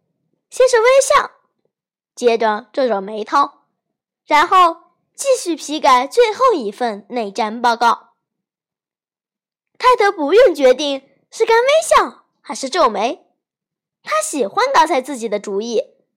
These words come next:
非常喜欢。他的想象力已经被牢牢抓住了，先是想法被吸引，接着整个心都被吸引了。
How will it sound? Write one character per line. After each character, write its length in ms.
非 160
常 220
喜 180
欢。 440
他 160
的 100
想 240
象 240
力 320
已 120
经 240
被 120
牢 240
牢 80
抓 260
住 180
了， 380
先 200
是 140
想 180
法 180
被 180
吸 340
引， 200
接 200
着 300
整 120
个 160
心 180
都 140
被 180
吸 380
引 140
了。 380